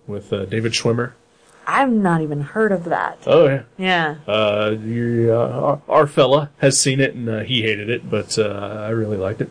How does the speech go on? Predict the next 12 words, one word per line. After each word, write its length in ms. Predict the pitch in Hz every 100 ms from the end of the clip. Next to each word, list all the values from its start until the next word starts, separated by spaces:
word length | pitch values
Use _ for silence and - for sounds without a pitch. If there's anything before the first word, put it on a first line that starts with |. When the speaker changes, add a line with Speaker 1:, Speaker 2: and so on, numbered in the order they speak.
| -
Speaker 2:
Hmm. 280 | 269 208 196 - _ _ -
<laughs> 120 | -
Our 120 | 165
fella. 1800 | 147 156 - 165 170 175 175 180 190 - 208 - 190 185 - 185 - 170 _
<laughs> 560 | 175 - - - 180 156 - 139 - 175 - 202 151 _ - - - - _ - - _ _ _ - - _ - - - _ _ _ -
Nice. 500 | - - - - - - - - - - - - - - _ _ - - - - - -
Yeah. 360 | 180 170 147 - - 156 165 -
Speaker 1:
Uh, 60 | - 104 104 107 110 120 107
of 100 | 107
course, 160 | 104 -
Star 120 | -
Trek. 220 | - -